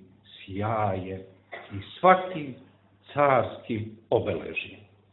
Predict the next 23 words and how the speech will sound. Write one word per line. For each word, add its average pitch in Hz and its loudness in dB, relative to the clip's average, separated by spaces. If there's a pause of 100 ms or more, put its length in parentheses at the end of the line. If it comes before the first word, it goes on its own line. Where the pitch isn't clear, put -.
(580)
Završen 101 -6
citat. - -20 (580)
Sveti 151 0
Sava 151 -4 (300)
se 98 -12
ovde 135 -8 (100)
pokazuje 143 -14
u 123 -8
ulozi 131 -6 (420)
duhovnog 143 -2
vođe 139 -2 (560)
koji 147 6 (200)
izvodi 190 6
Stefana 165 2
Prvovenčanog 131 -2
na 127 0 (100)
pravi 165 10 (100)
put, 127 0 (1160)
a - 2
to 185 8
je 180 6
put 208 2 (720)
istine, 139 4